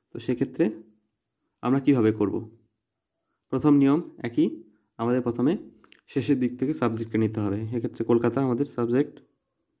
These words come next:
এরপর ভার্ব, এরপর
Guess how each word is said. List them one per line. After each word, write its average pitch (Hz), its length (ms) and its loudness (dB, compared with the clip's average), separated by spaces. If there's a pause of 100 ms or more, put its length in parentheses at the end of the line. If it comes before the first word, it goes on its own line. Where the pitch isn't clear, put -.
(3500)
এরপর 120 380 2 (1160)
ভার্ব, 131 320 2 (4000)
এরপর 131 300 -2